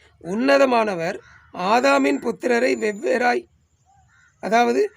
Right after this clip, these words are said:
"வெவ்வேறாக ஜாதி ஜாதியாக பிரித்த காலத்தில்" அப்படின்னு நீங்க வாசித்து பாருங்க. அன்பான தெய்வ பிள்ளைகளே, எங்கிருந்து ஜாதி வந்தது?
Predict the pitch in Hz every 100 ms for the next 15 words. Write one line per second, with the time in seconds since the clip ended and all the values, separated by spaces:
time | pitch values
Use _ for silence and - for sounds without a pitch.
0 | _ _ 254 226 285 269 240 226 202 165
1 | 233 262 294 294 214 233 262 254 240 226
2 | 262 262 277 - 254 226 214 214 214 165
3 | - 185 226 226 - 202 214 - 185 170
4 | 156 131 _ _ _ _ _ _ _ _
5 | _ _ _ _ - 214 233 240 214 214
6 | 208 190 175 147 - - _ - _ _
7 | - _ - - - - - 233 285 269
8 | 240 247 262 254 240 247 269 339